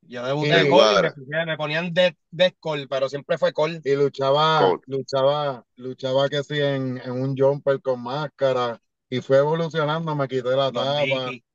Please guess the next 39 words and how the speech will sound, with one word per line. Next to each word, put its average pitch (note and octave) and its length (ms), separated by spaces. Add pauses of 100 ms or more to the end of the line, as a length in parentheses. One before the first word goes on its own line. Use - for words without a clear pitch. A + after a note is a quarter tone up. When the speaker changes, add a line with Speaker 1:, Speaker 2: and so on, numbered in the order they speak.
(440)
Speaker 2:
después B2 320
los C3 200
Dickies, C3 600
después C3 280
Speaker 1:
Usábamos D#3+ 140
unos C#3 180
Speaker 2:
luchaba, - 20
Speaker 1:
Dickies C#3+ 360
de D#3+ 80
colores. D3 680
Speaker 2:
luchaba C3 460
Flow D3 200
Homicide C3+ 800
con B2+ 200
el A#2 80
pañuelo B2 680
y B2+ 40
los A#2+ 180
cortos, B2+ 680
con A#2+ 160
la A2+ 100
camisilla, A#2 760
con A2+ 220
tape. A#2+ 520 (500)
Speaker 1:
Eh, D#3 140
yo E3+ 80
Speaker 2:
Todo - 20
el E3+ 40
Speaker 1:
lu- D3+ 100
Speaker 2:
mundo E3 160
empezó D#3 380
a D3+ 60
poner D#3 240
las D3+ 160
camisas D3 380
con C#3 220
tape C#3 240
aquí. B2+ 440
Speaker 1:
Aquí. A#2 340